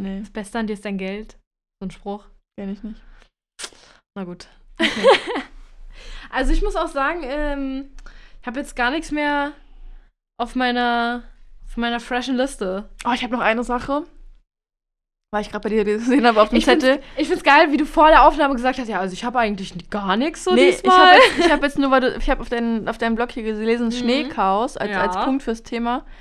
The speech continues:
Speaker 1: Wir haben ja wirklich grad ein Schneechaos, aber voll nice. Ich find es voll geil, dass es so viel Schnee gibt, auch wenn's im Autofahren nicht geil ist. Und darauf will ich ja gleich hinaus, aber so an sich, wir haben richtig viel Schnee für Berlin und, und so ist richtig nice.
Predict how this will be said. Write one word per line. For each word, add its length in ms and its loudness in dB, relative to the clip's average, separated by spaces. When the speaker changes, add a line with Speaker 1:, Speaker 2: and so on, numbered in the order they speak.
Speaker 1:
Wir 120 0
haben 80 2
ja 80 2
wirklich 200 -2
grad 140 -2
ein 60 -8
Schneechaos, 580 -2
aber 160 -2
voll 160 -2
nice. 360 -2
Ich 120 -14
find 140 -8
es 80 -14
voll 100 -2
geil, 120 -4
dass 100 -8
es 80 -18
so 80 -16
viel 120 -10
Schnee 200 -4
gibt, 320 -12
auch 100 -2
wenn's 220 -2
im 160 -4
Autofahren 460 -2
nicht 200 -6
geil 200 -4
ist. 300 -10
Und 80 -2
darauf 200 4
will 60 2
ich 60 -2
ja 60 -4
gleich 160 -4
hinaus, 340 -2
aber 200 -4
so 60 -6
an 80 -4
sich, 220 -6
wir 80 -4
haben 60 -6
richtig 280 -10
viel 120 -8
Schnee 420 -6
für 160 -4
Berlin 440 2
und, 240 -8
und 260 -8
so 140 -4
ist 320 -14
richtig 220 -14
nice. 280 -8